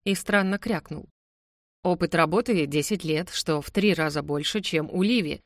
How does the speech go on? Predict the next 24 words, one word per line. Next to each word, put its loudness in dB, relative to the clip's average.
сертификат 2
Air 0
Free 0
высшего 0
уровня -2
и 4
куда 2
более 4
внушительное -2
портфолио», 0
лениво 6
сообщил -2
Алекс -4
и -2
сел -2
за -2
стол, -4
хотя -4
нам -4
этого -4
так -6
и -2
не -4
предложили. -4